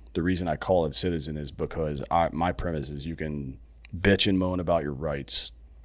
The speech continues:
and stand around and wait for somebody to secure them for you, and you will be a subject under their rule 'cause they'll get to determine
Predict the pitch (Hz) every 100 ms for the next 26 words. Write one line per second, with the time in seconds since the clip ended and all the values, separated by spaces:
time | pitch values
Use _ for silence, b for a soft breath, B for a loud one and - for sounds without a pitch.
0 | - - - - 80 78 76 - 92 85
1 | 80 85 82 78 80 80 82 - 85 78
2 | 73 - 80 - 90 78 73 - 82 80
3 | 76 67 69 - b b b - 80 82
4 | 82 85 82 76 - 85 85 76 85 80
5 | 76 67 76 69 64 - - - 78 78
6 | 71 - 73 76 87 82 73 71